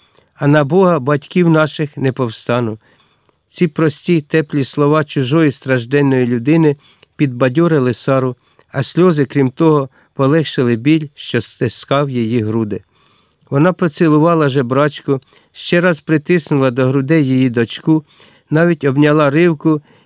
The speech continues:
прошепотівши тихо: «Так, ще не пробила моя остання година, ще треба терпіти», підвелася з зусиллям на ноги і сказала своїм спутницям: «Ведіть мене, не бійтеся».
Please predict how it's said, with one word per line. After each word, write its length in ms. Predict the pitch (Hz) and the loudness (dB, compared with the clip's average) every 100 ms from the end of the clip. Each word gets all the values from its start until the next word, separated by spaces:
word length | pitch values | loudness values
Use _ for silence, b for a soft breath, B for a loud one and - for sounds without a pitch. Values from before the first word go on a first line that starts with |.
| b | b
прошепотівши 920 | 160 151 - 139 139 - 175 139 139 | -2 -2 -2 -2 -2 0 0 0 -2
тихо: 480 | 127 151 147 - 139 - _ _ _ _ _ _ _ | -2 -2 -2 -2 -6 -8 _ _ _ _ _ _ _
«Так, 240 | - 143 117 - | -2 -2 -4 -14
ще 280 | - 180 | -4 0
не 120 | 180 170 | 0 0
пробила 500 | 170 143 170 170 135 | -2 0 2 2 2
моя 280 | 127 127 | 2 0
остання 500 | 123 - 135 127 123 | -2 -4 -2 0 0
година, 480 | 117 120 120 120 107 - _ | 0 -2 0 0 -2 -8 _
ще 300 | - - 165 | -16 -4 -4
треба 380 | 156 151 156 143 | 0 -2 0 -2
терпіти», 640 | 139 127 - 143 - 107 b b b | -2 -2 -2 -2 -2 -6 b b b
підвелася 680 | - 113 120 123 139 - 123 | -6 -2 0 2 0 -2 -6
з 40 | |
зусиллям 640 | 107 117 - 156 156 139 123 - | -6 -8 -2 0 2 0 -2 -4
на 160 | 113 | -2
ноги 320 | 117 143 151 147 147 b b b | 0 2 0 -2 -6 b b b
і 40 | |
сказала 540 | - - 113 135 147 139 | -10 -4 -2 0 0 -2
своїм 360 | - 117 120 | -2 0 0
спутницям: 720 | 110 - 127 - 117 - 110 107 b b b b - _ - | -4 -4 -2 -2 -4 -4 -6 -6 b b b b -20 _ -2
«Ведіть 460 | 143 151 185 - | 0 2 0 0
мене, 340 | 139 123 107 110 | 0 0 -2 -2
не 140 | 127 | -2
бійтеся». 640 | 143 160 147 117 - 104 | 0 0 0 -4 -4 -8